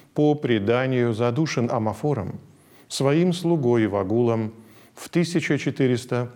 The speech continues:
сорок первом году. Погребён был в Благовещенской церкви села Усть-Вымь, недалеко от города Яренска, на реке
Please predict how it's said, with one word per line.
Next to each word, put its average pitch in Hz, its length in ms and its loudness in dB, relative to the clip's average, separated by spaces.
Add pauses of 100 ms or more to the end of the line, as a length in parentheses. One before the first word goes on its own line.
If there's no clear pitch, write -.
(220)
сорок 127 340 0
первом 113 320 0
году. 104 340 -4 (1160)
Погребён 127 600 2
был 143 380 0 (280)
в 107 100 -4
Благовещенской 147 880 2
церкви 117 720 -2 (200)
села 151 580 0
Усть-Вымь, 120 760 0 (360)
недалеко 147 760 2
от 135 260 -2
города 123 580 2 (220)
Яренска, 135 840 0 (340)
на 139 260 2
реке 139 580 0